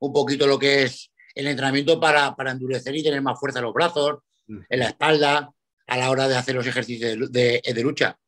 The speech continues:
Speaker 2: Sobre
Speaker 1: Pero
Speaker 2: todo.
Speaker 1: ya decidí,
Speaker 2: Mm.
Speaker 1: eh, decidí apuntarme a un gimnasio porque veía que, que disfrutaba viendo cómo iba cambiando mi físico. Enseguida congestionaba, eh, vamos, me miraba al espejo, sacaba dorsal y era una pasada.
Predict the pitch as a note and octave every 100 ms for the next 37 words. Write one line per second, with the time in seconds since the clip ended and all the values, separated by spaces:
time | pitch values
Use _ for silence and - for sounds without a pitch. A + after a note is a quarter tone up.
0 | _ _ - A2+ A#2+ B2+ B2+ D3 D3+ D#3
1 | - D#3+ E3+ F3+ - _ _ _ _ C#3+
2 | C3 C#3 C#3 C#3+ C#3 D3 C#3+ D#3 D#3 D#3
3 | D3+ D#3+ E3 F3+ E3 C#3 B2 C3 D3+ D#3
4 | D3+ C#3 A#2+ _ _ _ _ - C3 B2
5 | B2+ A#2+ C#3 D#3+ D#3 D#3 D3 C#3 D3 D#3
6 | D3+ D3 D3 D3 D3 C#3 D3 C#3 B2+ C3+
7 | F3 D#3+ C3 - _ _ C3 B2 B2 C3+
8 | C#3+ C3+ C3+ D3 C#3 D3+ D3 E3 E3+ E3
9 | D#3+ D#3+ D#3+ D#3+ _ _ _ _ - C#3+
10 | C#3 C#3 C#3 C3+ C#3+ D3+ C3 C#3 C#3 C#3
11 | C#3 D3 D3+ C#3+ - E3 D3+ D3 D#3+ D#3+
12 | D#3+ D#3 - - - C3+ D3+ D3+ C#3+ -
13 | C3+ D#3 D#3 D#3+ D#3+ _ _ _ _ B2+
14 | C#3 C#3+ D3 C#3 D3 D3+ A#2+